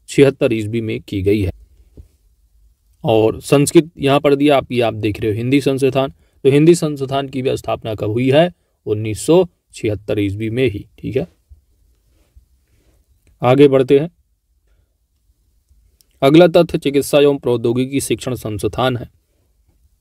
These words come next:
उत्तर प्रदेश में मेडिकल कॉलेज कितने हैं? तो इकतीस मेडिकल कॉलेज हैं। कितने? थर्टी वन हैं। इसमें नर्सिंग, फार्मेसी, आयुर्वेदिक, होम्यो, यूनानी कॉलेज सम्मिलित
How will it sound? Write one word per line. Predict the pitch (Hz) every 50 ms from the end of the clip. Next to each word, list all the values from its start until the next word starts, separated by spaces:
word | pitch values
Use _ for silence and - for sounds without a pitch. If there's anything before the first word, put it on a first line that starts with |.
| _ - - -
उत्तर | 143 139 127 180 175
प्रदेश | 156 165 160 156 165 180 170 175
में | 175 165
मेडिकल | 143 135 131 131 131 156 151
कॉलेज | 143 - 123 123 131 131 127 -
कितने | - - 123 131 139 135
हैं? | 127 143 147
तो | - - 127
इकतीस | 127 123 120 107 123 113 - 151 151 - -
मेडिकल | 123 117 113 113 - 117 117
कॉलेज | 107 - 107 110 110 101 104
हैं। | 107
कितने? | 107 120 120 123 131 131 135 139 - _ _ _ _ _
थर्टी | - 156 147 135 127 143 117
वन | 104 110 123 131 135
हैं। | 123 147 - _ _ _ _ - _ _ _ -
इसमें | 135 135 127 151 165 156
नर्सिंग, | 139 135 135 131 - - 147 147 135
फार्मेसी, | - 127 123 120 123 123 123 120 - 135 135 120
आयुर्वेदिक, | 117 117 117 113 113 123 123 120 123 117 110
होम्यो, | 110 120 120 123 120 120 117
यूनानी | 110 110 117 120 120 117 113 104 110 120 - _ _ _ _ _ _
कॉलेज | - 135 139 147 156 143
सम्मिलित | - - 123 117 113 127 156 151